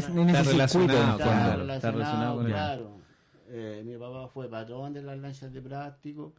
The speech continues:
Speaker 1: pero después se dedicó a la pesca y
Speaker 2: Ya.
Speaker 1: se perdió esa cadena. Pues, y yo... De, en la pesca, como digo, cuando se puso, eh, empezó a implementar la ley de pesca,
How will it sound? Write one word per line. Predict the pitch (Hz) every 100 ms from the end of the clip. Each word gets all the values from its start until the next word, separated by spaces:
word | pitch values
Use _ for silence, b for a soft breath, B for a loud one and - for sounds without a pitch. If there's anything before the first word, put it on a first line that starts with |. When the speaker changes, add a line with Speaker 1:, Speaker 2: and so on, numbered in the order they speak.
| b b b b b b _
Speaker 1:
pero | 123 139
después | 143 139 170
se | 170
dedicó | 165 165 170
a |
la | 165 160
pesca | 185 196 _ 196
y | 190
Speaker 2:
Ya. | 110 101 240 165 165 165 160 156 - 143
Speaker 1:
se | -
perdió | 151 151 156 190
esa | 185 208
cadena. | 170 139 113
Pues, | 113 127
y | 131
yo... | 151 175
De, | 170 156 - _ _ _ _ _ _ _ -
en | 123
la | 135
pesca, | 165 165 156 151
como | 151
digo, | 147 151 147 143 139 131 135 135 131 _ -
cuando | 123 123 123 117
se | - 127
puso, | 131 139 139 127
eh, | 127 123 120
empezó | 113 _ 123 135
a |
implementar | 135 135 135 135 143 143
la | 139
ley | 139
de | 139 139
pesca, | 170 - 170 180